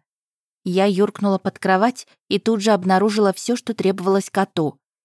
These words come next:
И серую тряпицу, и чёрную книгу.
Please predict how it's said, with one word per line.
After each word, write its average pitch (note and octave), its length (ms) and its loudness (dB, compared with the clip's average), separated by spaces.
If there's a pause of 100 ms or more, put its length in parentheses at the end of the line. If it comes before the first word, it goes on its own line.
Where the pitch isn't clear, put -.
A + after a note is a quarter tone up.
(140)
И - 120 -2
серую F#3 420 0
тряпицу, G#3 720 -2
и G3 120 -4
чёрную F#3 480 0
книгу. D3 600 -2